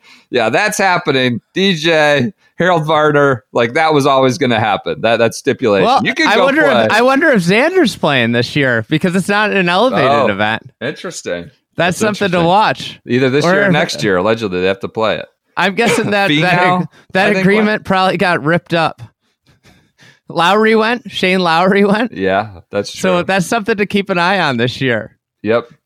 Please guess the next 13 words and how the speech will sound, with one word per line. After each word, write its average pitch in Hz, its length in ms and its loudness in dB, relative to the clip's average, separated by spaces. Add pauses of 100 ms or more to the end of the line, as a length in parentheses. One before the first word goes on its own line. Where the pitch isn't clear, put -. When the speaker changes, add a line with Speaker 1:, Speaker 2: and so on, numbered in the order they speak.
(580)
Speaker 1:
Uh, 123 220 0
Hoagie's 151 400 0
win-, 117 220 0
Hoagie 131 360 -2
won. 92 300 -2
First, - 440 -4
first 135 300 -6
win 120 140 0
in 107 120 -4
two - 180 -2
hundred 147 280 0
three 120 240 -4
starts. - 600 -6